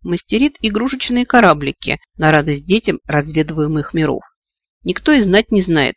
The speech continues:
что вот эти крохи обладают всеми качествами настоящего лебедя. А ещё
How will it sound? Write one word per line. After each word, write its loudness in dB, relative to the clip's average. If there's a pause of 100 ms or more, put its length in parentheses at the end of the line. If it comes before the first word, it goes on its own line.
что -6
вот -4
эти -4
крохи -2
обладают -2
всеми -2
качествами -4
настоящего -4
лебедя. -6 (300)
А -2
ещё 2